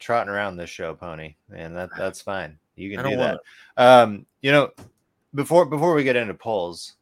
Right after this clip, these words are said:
Speaker 1: um,
Speaker 2: You got
Speaker 1: we,
Speaker 2: something for me?
Speaker 1: well, we,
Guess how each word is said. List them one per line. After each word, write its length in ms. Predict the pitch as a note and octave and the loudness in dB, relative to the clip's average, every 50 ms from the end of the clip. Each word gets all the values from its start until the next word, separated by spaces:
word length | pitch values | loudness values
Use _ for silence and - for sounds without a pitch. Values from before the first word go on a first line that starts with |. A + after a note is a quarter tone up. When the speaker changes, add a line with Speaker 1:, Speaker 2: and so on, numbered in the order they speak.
| _ - | _ -10
Speaker 1:
um, 540 | - G2 F#2+ F#2 F2+ F2 E2+ E2+ E2 D#2+ D#2 _ _ _ _ _ _ _ - - _ _ _ _ _ _ _ _ _ | -6 -4 -2 -2 -2 -4 -6 -8 -12 -16 -20 _ _ _ _ _ _ _ -20 -20 _ _ _ _ _ _ _ _ _
Speaker 2:
You 80 | G2 | -6
got 140 | F#2 F#2 F2+ | -4 -4 -2
Speaker 1:
we, 160 | A#2 B2+ B2+ A#2+ | -2 -2 -4 -4
Speaker 2:
something 100 | G2 F#2+ | -6 -10
for 140 | - G2+ G2 G2 | -12 -12 -12 -12
me? 80 | G#2 G#2 _ _ _ _ - | -14 -16 _ _ _ _ 2
Speaker 1:
well, 260 | C3 B2+ B2 A#2+ A#2+ | 4 4 4 4 2
we, 400 | A#2 C3+ D#3 D#3+ D#3 - - | 0 -2 0 0 -2 -4 -8